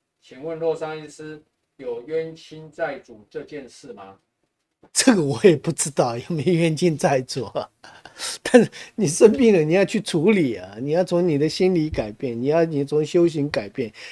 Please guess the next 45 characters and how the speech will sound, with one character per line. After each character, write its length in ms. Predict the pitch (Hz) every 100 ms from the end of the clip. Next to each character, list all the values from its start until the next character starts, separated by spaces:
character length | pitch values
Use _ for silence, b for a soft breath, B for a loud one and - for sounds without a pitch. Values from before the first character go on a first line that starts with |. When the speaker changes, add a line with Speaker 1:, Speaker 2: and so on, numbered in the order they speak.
| B
Speaker 2:
你 100 | 139
比 140 | 139
方 120 | 139 151
说 100 | 165
你 140 | 147
有 140 | 156
血 180 | 139 127
糖 220 | 117 143
的 80 | 160
问 180 | 165 143
题， 220 | 127 123
就 140 | 131 139
是 140 | 151
要 100 | 139
运 320 | 147 143 127
动， 200 | 139 120
好 160 | 113 110
好 140 | 123
生 260 | - 143 135
活 120 | 123
控 260 | 113 139 120
制； 140 | - 104 b b
有 100 | 127
高 220 | 131 165 175
血 180 | 143
压 140 | 131 139
什 160 | 135
么 80 | 120
什 140 | 123 123
么 120 | 131
的， 240 | 127 107 B B
有 160 | - 143
癌 220 | 139 131
症 240 | 143 190 156
的 100 | 123
也 180 | 120 139
要 140 | 180
去， 260 | 175 185 165
去 140 | - 156
面 320 | 175 160 139
对， 200 | 156 127
去 180 | - 156
要 80 | 135
处 300 | - 131 143
理。 180 | 95